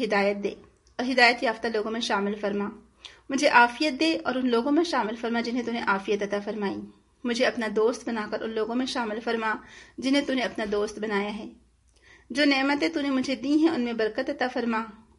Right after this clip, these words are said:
اس برائی سے مجھے محفوظ رکھ جس کا تُو نے فیصلہ کیا ہے، بلا شبہ فیصلہ کرنے والا تُو ہی ہے اور تیرے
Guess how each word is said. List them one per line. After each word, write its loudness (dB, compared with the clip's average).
اس -2
برائی 2
سے -6
مجھے -4
محفوظ -2
رکھ 2
جس -4
کا -4
تُو -8
نے -8
فیصلہ 0
کیا -2
ہے، -10
بلا 10
شبہ 2
فیصلہ 2
کرنے -6
والا -2
تُو -2
ہی -4
ہے -6
اور 0
تیرے 4